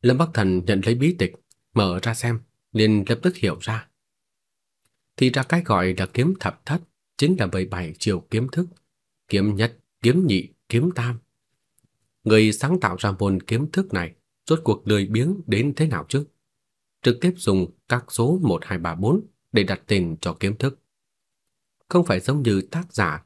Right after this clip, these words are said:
thủy văn loạn thế cuồng đao mà ta yêu thích ở kiếp trước, là một kẻ bệnh hoạn không biết đặt tên đấy chứ.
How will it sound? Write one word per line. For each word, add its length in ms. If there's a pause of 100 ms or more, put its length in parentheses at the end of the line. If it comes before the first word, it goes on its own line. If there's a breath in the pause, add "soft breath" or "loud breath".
thủy 380
văn 260 (120)
loạn 280
thế 180
cuồng 180
đao 260 (400 soft breath)
mà 100
ta 140
yêu 260
thích 160
ở 120
kiếp 260
trước, 160 (580)
là 100
một 220
kẻ 160
bệnh 260
hoạn 440
không 220
biết 140
đặt 200
tên 180
đấy 160
chứ. 200